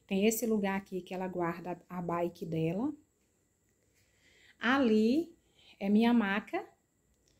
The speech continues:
Pra quem não sabe, eu também sou designer de sobrancelha, porém, esses tempos eu tô parada. Ali fica os capacetes.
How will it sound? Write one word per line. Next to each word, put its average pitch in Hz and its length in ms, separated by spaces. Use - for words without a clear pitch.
Pra 190 140
quem 196 140
não 202 120
sabe, 185 400
eu 190 40
também 190 300
sou 185 160
designer 180 540
de - 80
sobrancelha, 190 760
porém, 190 280
esses - 240
tempos 180 240
eu - 40
tô 175 320
parada. 196 680
Ali 208 260
fica 233 200
os 220 100
capacetes. 202 1040